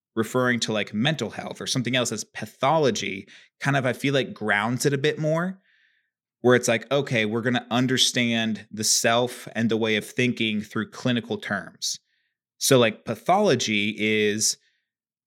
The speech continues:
this is a major depressive episode. Like, you have the symptoms of, like,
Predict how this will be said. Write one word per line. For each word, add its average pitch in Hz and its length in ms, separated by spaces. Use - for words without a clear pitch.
this 143 200
is 143 140
a 131 160
major 127 480
depressive 120 560
episode. 95 760
Like, 98 240
you 120 160
have 113 240
the 107 80
symptoms 117 840
of, 98 560
like, 98 280